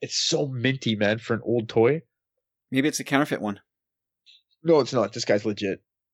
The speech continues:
Speaker 2: Really?
Speaker 1: Really?
Speaker 2: You sure about that?
Speaker 1: <laughs> Seriously?
Speaker 2: You, I got you nervous now, huh?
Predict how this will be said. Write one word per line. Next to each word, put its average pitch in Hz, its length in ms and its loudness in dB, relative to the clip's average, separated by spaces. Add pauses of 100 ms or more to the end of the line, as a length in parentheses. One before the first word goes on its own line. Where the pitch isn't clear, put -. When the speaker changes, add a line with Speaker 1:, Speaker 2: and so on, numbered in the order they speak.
(240)
Speaker 2:
Really? 117 400 -2 (1080)
Speaker 1:
Really? 113 680 -2
Speaker 2:
You 139 60 -12
sure 131 140 -2
about 147 180 0
that? 208 200 -4 (680)
Speaker 1:
<laughs> - 360 -10 (1900)
Seriously? - 720 -6 (1040)
Speaker 2:
You, 127 160 0
I 139 100 4
got 143 180 4
you - 40 -2
nervous 151 300 -2
now, 104 140 -2
huh? 117 140 -6